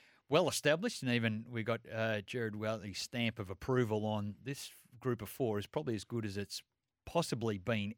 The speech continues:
ever. There's probably been better individual bowlers, but as a combination, they're, they're unbelievable. But if you only wanted to play two quicks, a spinner, you could play the two all-rounders. They could fill the role of that third quick and, uh,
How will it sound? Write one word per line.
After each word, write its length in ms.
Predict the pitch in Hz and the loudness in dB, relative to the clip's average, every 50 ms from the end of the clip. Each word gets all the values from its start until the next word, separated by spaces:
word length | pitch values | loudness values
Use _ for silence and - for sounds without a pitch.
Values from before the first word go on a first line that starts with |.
| _ - | _ 2
ever. 260 | 127 131 139 180 196 - - - - - | 2 4 4 2 0 -2 -8 -12 -2 0
There's 120 | 180 165 | 0 2
probably 220 | - 247 247 190 | 4 2 2 2
been 180 | 127 127 117 101 | 2 0 0 0
better 180 | - 131 113 117 113 | 0 0 0 0 -2
individual 500 | 120 123 113 107 101 110 113 98 104 101 | -4 -4 -4 -2 -2 -2 -2 -2 -4 -6
bowlers, 400 | 95 - 113 113 113 110 101 92 | -2 0 2 2 2 2 -2 -4
but 160 | - - 113 | -6 -6 -6
as 80 | 101 98 | -4 -4
a 80 | 104 98 | -6 -8
combination, 720 | - - 131 123 110 98 92 101 104 98 - - 90 85 | -6 -4 -4 -2 -2 -2 -2 -2 -2 -4 -4 -6 -10 -10
they're, 160 | 92 98 87 - | -12 -14 -14 -10
they're 180 | 98 107 101 110 | -8 -6 -6 -4
unbelievable. 680 | 107 101 92 95 92 104 117 123 104 98 92 95 87 - | -4 -6 -6 -6 -4 -2 0 0 0 -2 -6 -10 -8 -4
But 180 | - 110 101 - - - - - - - - | -2 -2 -2 -4 -8 -20 -20 -20 -20 -12 -8
if 160 | - 143 - | -8 -6 -4
you 160 | 220 247 294 226 | -2 -2 0 2
only 200 | 127 110 110 104 | 2 2 2 0
wanted 240 | 113 113 107 98 | 0 -2 -2 -4
to 60 | - 98 | -6 -8
play 240 | - - 110 98 | -6 -6 -6 -6
two 240 | 92 - - 180 220 | -4 -2 -2 -2 -2
quicks, 420 | - - 107 - - - - - - _ _ _ _ - | -2 -4 -8 -8 -8 -10 -14 -14 -16 _ _ _ _ -10
a 40 | 98 | -8
spinner, 460 | - - - - 117 107 95 90 - _ - - _ _ _ _ | -8 -8 -6 -4 -4 -4 -4 -6 -8 _ -20 -20 _ _ _ _
you 120 | 131 151 | -10 -8
could 120 | - 202 180 | -8 -6 -2
play 160 | - 170 143 | -2 0 0
the 100 | 117 107 | -2 -4
two 200 | - - 135 120 | -4 -2 -2 0
all-rounders. 480 | 104 101 98 104 120 131 123 101 90 - | 0 -2 -2 -2 -2 -2 -4 -4 -4 -2
They 140 | - 120 | -2 -2
could 180 | 117 - 110 - | -2 -2 -6 -10
fill 240 | - - 131 127 120 | -6 -2 -2 -2 -2
the 120 | 104 104 95 | -2 -4 -2
role 320 | 104 117 117 110 98 101 | 0 2 2 2 2 -2
of 120 | 95 - - | -4 -6 -6
that 180 | 110 98 - | -6 -8 -8
third 280 | - - 110 104 98 - | -8 -8 -6 -6 -6 -6
quick 300 | - - 123 113 117 - _ | -6 -4 -4 -4 -6 -8 _
and, 340 | - 110 107 101 101 98 92 | -6 -6 -4 -4 -6 -6 -4
uh, 280 | 104 104 104 104 104 | -2 -2 0 0 -2